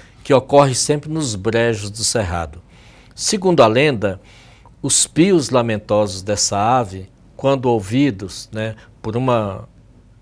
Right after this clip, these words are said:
população, por comunidades ou por uma pessoa,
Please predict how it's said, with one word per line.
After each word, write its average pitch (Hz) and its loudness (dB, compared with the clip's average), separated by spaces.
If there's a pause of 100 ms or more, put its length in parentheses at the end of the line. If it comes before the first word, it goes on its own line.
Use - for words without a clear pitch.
(140)
população, 110 0
por - -8
comunidades 107 -2 (160)
ou 123 -4
por 123 -6
uma 113 -2
pessoa, 113 2